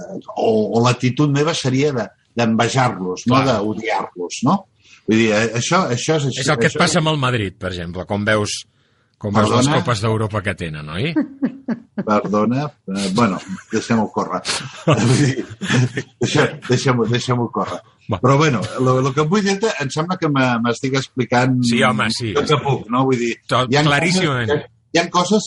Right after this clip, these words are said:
Speaker 1: que no surten de perquè sí.
Speaker 2: No, home, no.
Speaker 1: I quan tu veus que un any per un altre any, un altre any, un altre any, sapia el que costa després de guanyar un campionat, motivar la gent per un altre i un altre i un altre i un altre,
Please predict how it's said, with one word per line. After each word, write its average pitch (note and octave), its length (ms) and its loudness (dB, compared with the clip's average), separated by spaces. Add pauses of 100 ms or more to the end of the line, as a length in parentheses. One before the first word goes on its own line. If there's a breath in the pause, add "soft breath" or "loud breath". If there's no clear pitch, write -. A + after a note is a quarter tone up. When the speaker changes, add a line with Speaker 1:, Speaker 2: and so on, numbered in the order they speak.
Speaker 1:
que D#3+ 80 2
no D#3+ 100 0
surten B2+ 500 0
de G#2+ 140 0
perquè G#2 360 -4
sí. F#2+ 260 -6 (100)
Speaker 2:
No, F#2+ 140 -6
home, G#2+ 180 0
no. F2+ 80 0
Speaker 1:
I - 40 0
quan C3 260 0
tu F3 160 0
veus F3 260 2
que C#3 140 2 (120)
un D3 220 0
any C3 220 0
per B2 180 -2
un A#2+ 120 0
altre B2 240 0
any, A2 200 0
un A#2+ 80 -2
altre A#2+ 240 -2
any, A2 140 0
un A2+ 100 -2
altre A2+ 240 -4
any, G#2 140 -4
sapia A#2+ 320 -2
el C3 100 0
que A2+ 160 -4
costa A2 380 -2 (320)
després A#2 260 0
de A#2+ 80 4
guanyar A#2 260 2
un A2 60 -4
campionat, A2 380 -2
motivar G#2+ 340 -2
la G#2 80 -2
gent A2 240 -10
per G2 140 -4
un G2+ 120 0
altre G#2+ 300 0
i F#2+ 80 -2
un G2 120 -2
altre G#2+ 280 -2
i G2 80 -6
un G2+ 80 -4
altre G#2+ 240 -4
i G2 80 -16
un G2 80 -6
altre, D#3+ 240 -2